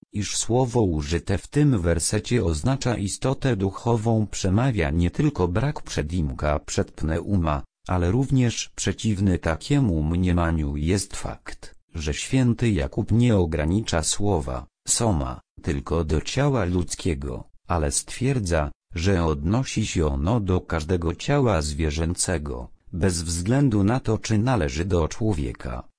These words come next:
czy zwierzęcia, ryby, ptaka lub płaza. Dlatego też nie mógł słowem pneuma oznaczyć jakiejkolwiek istoty duchowej, ponieważ wiemy, że w ciałach zwierząt, ptaków lub pełzających stworzeń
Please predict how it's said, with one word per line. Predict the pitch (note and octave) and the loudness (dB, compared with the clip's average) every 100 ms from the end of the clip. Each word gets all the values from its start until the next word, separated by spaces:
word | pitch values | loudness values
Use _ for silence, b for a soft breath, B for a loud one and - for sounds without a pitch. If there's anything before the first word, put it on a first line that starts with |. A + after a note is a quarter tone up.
| - | -8
czy | - G2 | -2 0
zwierzęcia, | D2 G2+ G#2+ B2 F2+ D#2 - C2 - _ - | 0 0 2 0 0 -2 -6 -8 -10 _ -6
ryby, | D#2+ C#2 C2+ - _ _ | -4 -2 -6 -8 _ _
ptaka | - - C#3 - C#3 | -6 -2 -2 0 0
lub | G2 F2 - | 2 0 0
płaza. | - E2 E2+ C#2+ C2+ C2+ C2 _ _ _ - | 0 2 0 -2 -4 -8 -10 _ _ _ -6
Dlatego | E2+ E2+ - A#2 A#2+ | -2 0 0 0 0
też | A2 F#2+ - - | 2 0 -2 -4
nie | - A2 | 0 2
mógł | F#2+ D#2+ D#2 E2+ E2 | 2 0 0 -2 -2
słowem | - A2+ D#3 B2 A#2 F#2+ | -2 2 2 2 2 0
pneuma | - D2+ E2+ G2+ F2+ F2+ | 0 0 2 2 2 2
oznaczyć | G2 F2 G2+ G2 - G2 - | 2 2 2 0 -2 -4 -2
jakiejkolwiek | F2 E2 F2+ E2 C#3+ E3 C#3 A#2+ A#2 - | -2 0 -2 0 0 0 0 0 0 -2
istoty | F2 - G#2+ G#2+ G#2 F#2 | -2 0 -2 0 0 0
duchowej, | E2+ G2 - A#2 D#2 B1 A#1 - - - | 0 -2 -2 -2 -2 -4 -8 -12 -16 -2
ponieważ | F#2 F2+ D#2+ D2+ C#2+ | 2 2 2 0 -2
wiemy, | F#2+ A#2 D2 B1+ A#1 - _ - | 0 0 0 -4 -10 -18 _ -4
że | D#2 E2+ C#2+ | 0 2 0
w | - | -2
ciałach | E3+ E3 G2+ D#2 - | 0 2 2 2 -2
zwierząt, | D2 E2+ C3+ G2+ D2 C2+ - - - | -4 0 0 0 -2 -4 -6 -12 -12
ptaków | - - B2 - E2 - | -8 -4 -2 0 -2 -2
lub | A2 D#3 - | 0 0 0
pełzających | - E2+ D2+ D#2 D2+ D2+ G2+ B2+ - F2 | 0 0 0 -2 0 0 0 0 -2 -4
stworzeń | - - - A#2+ G#2+ D#2 C#2+ C#2 | -6 -8 -6 -4 -2 0 0 -4